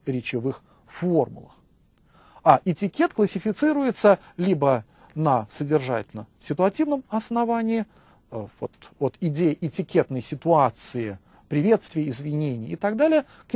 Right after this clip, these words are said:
ее речевому воплощению в различных социальных условиях.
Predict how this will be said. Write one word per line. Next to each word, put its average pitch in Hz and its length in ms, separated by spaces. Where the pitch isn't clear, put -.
ее 226 320
речевому 208 800
воплощению 156 1080
в 139 80
различных 156 580
социальных 123 680
условиях. 131 600